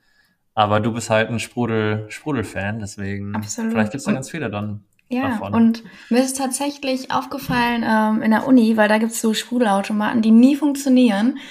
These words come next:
Speaker 2: Und da habe ich
Speaker 1: Ah.
Speaker 2: immer gesagt, ich nehme aus Spaß nächstes Mal meinen Soda-Stream mit. Ähm, ja, das, <laughs> also aus so einer Alltagssituation ist das Problem bei mir entstanden. Da habe ich andere gefragt und, ähm, denen ging's genauso.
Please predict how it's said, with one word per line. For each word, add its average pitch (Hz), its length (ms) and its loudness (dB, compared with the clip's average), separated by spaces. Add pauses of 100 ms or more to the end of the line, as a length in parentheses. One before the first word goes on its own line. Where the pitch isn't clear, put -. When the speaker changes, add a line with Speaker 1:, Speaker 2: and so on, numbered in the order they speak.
(420)
Speaker 2:
Und 226 540 4
da 233 100 6
habe 262 120 4
ich 262 60 4
Speaker 1:
Ah. 269 40 4
Speaker 2:
immer 262 160 6
gesagt, 247 400 2
ich 233 180 -2
nehme 254 320 4
aus 247 100 2
Spaß 254 340 0
nächstes 254 260 0
Mal 240 80 2
meinen 226 180 2
Soda-Stream 220 680 -2
mit. 254 320 0
Ähm, 214 500 2 (640)
ja, 208 260 4
das, 208 240 2
<laughs> - 140 -14 (880)
also 254 360 2 (320)
aus 247 140 4
so 247 60 4
einer 247 200 6
Alltagssituation 262 1000 2
ist 247 160 -4
das 233 240 -10
Problem 233 420 -2
bei 233 120 -6
mir 247 120 -2
entstanden. 247 360 0
Da 220 80 4
habe 208 100 -2
ich - 100 -6
andere 202 240 0
gefragt 269 460 -4
und, 262 260 4
ähm, 254 440 2 (100)
denen 202 120 -4
ging's 233 240 0
genauso. 285 540 2